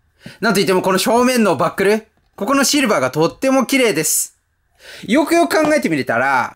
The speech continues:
竜ソーゴールドって、まあ、ゴールドですよね。なんだけど、竜ソージャーたちのバックルはゴールドなんで、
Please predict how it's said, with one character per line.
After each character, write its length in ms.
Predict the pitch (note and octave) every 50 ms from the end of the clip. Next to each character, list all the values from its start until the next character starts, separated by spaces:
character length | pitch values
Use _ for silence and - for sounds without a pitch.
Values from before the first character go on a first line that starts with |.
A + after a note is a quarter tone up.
| _ -
竜 200 | D3 A3 D4+ E4
ソ 200 | - - D4+ D4+
ー 20 | C4
ゴ 140 | C4+ D#4+
ー 20 | D#4
ル 60 | C4
ド 100 | F3 D3+
っ 60 | -
て、 380 | - B2+ A#2 G#2 F2+ E2+ - _ -
ま 120 | F#3+ G3
あ、 20 | F3
ゴ 240 | C#3 G3+ D#4 F4 D#4+
ー 40 |
ル 40 | B3
ド 100 | D#3+ C#3
で 80 | B2 A#2+
す 100 | - -
よ 60 | A#2
ね。 200 | A2+ C#3 C#3+ - _ _ _ _ _ - -
な 120 | G3 A#3+ A#3
ん 20 |
だ 60 | G3+
け 80 | E3+ D#3+
ど、 100 | D3 C#3
竜 300 | C#3+ F#3 C#4 D4+ D#4 D4
ソ 180 | - D#4+ D#4
ー 60 | D#4 C#4
ジ 80 | C#4+
ャ 20 | B3+
ー 40 | B3
た 100 | - A#3
ち 100 | - G3
の 100 | E4 C#3+
バ 100 | C#3+ D#3+
ッ 60 | -
ク 160 | - - F#3+ F3+
ル 60 | F#3+
は 100 | F3+ D#3+
ゴ 280 | C#3 B2 C#3 F3+ G3+
ー 40 | G3+
ル 60 | F3+ C#3+
ド 80 | C#3
な 100 | B2 A#2
ん 80 | A2+ G#2+
で、 300 | A#2+ C3 A#2+ G2 - _